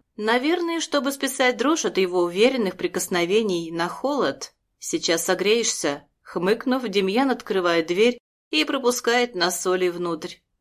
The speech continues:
Сдав куртки, мы приводим себя в порядок в холле и следуем за девушкой-администратором, любезно вышедшей нам навстречу. «Давид и они...» заняли столик в углу ресторана, где музыка значительно тише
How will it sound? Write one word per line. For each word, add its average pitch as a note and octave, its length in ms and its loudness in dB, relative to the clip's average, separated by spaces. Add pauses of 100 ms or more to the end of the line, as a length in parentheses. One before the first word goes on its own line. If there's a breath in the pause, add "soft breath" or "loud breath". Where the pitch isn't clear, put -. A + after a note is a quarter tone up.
(160)
Сдав G3+ 420 2
куртки, A3+ 720 -4
мы C4+ 300 0
приводим A3 480 4
себя G3 280 0
в - 80 -12
порядок F#3+ 420 2
в - 60 -14
холле C4+ 460 -2 (380)
и D#4+ 160 2
следуем C4+ 540 0
за A3+ 140 2
девушкой-администратором, G#3 1400 0 (200 soft breath)
любезно C#4 640 2
вышедшей A3 500 2
нам F3 200 -2
навстречу. F3 840 -2 (680)
«Давид D4 480 2
и G#3+ 40 6
они...» G#3+ 560 2 (160)
заняли B3 560 2
столик B3 520 2
в F#3+ 80 -2
углу F#3+ 280 2
ресторана, F#3+ 680 0
где F#3 220 0
музыка A#3+ 580 0
значительно A#3 640 0
тише D4+ 560 0